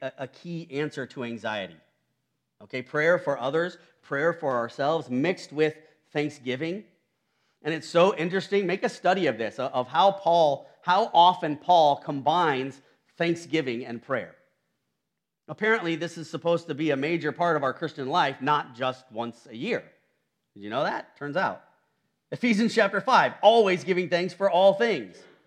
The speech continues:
Colossians chapter four, verse two, "Devote yourselves to prayer, keeping alert in it with an attitude of thanksgiving." First Thessalonians five, seventeen and eighteen, "Pray without ceasing. In everything, give thanks." First Timothy two one, "First of all, then I urge that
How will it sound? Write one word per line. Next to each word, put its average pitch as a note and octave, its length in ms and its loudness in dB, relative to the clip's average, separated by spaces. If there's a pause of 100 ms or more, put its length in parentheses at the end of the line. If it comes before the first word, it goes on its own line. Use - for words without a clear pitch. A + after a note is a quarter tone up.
(680)
Colossians F#3 460 0
chapter G3 240 0
four, G#3 240 0
verse G3 200 -2
two, A#3 180 -2
"Devote F3 320 2
yourselves G#3 360 2
to F#3 100 -8
prayer, G#3+ 460 2 (180)
keeping A#3+ 320 0
alert A3 420 6
in F#3+ 140 0
it F#3 120 -2
with F#3 140 -2
an F#3+ 100 -2
attitude G3 440 0
of G3+ 100 -2
thanksgiving." G#3 580 0 (920)
First G#3 240 0
Thessalonians G#3+ 540 2
five, A3 380 4
seventeen G3 420 0
and G3 80 0
eighteen, E3 360 -4
"Pray F3+ 300 0
without G#3 340 2
ceasing. E3 480 -8 (720)
In E3+ 220 -4
everything, D3 760 -2
give C#3+ 280 -4
thanks." A#2+ 400 -4 (1120)
First C3+ 180 -12
Timothy D3 260 -6
two C#3 200 -6
one, D3 260 0
"First E3 260 -8
of C#3+ 80 -4
all, C#3+ 140 6
then D3 140 0
I C#3+ 180 0
urge D#3+ 320 0
that C3 180 -4